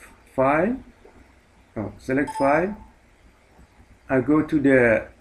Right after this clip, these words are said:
uh, let's see which one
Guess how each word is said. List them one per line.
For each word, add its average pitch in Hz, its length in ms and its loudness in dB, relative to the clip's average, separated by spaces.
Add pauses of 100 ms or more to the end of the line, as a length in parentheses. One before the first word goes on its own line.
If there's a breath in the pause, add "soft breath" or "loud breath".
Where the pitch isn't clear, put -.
(2250)
uh, 107 460 -8
let's - 240 -8
see 135 600 -4
which 127 320 -4
one 127 340 -4